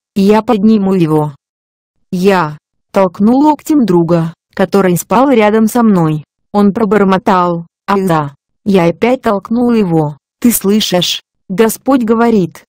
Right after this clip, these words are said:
что поднимет его». В восемь часов мне было сказано:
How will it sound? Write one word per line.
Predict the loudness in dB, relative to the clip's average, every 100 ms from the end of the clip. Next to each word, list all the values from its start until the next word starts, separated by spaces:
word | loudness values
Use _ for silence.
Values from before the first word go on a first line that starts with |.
| _
что | -8 -6
поднимет | -2 0 4 4 4 2 -2
его». | -2 2 0 -2 -8 _ _
В | -2
восемь | 2 2 4 2
часов | 2 -2 0 0 0
мне | 2 2
было | 4 4 2
сказано: | 0 0 0 0 0 -2 -6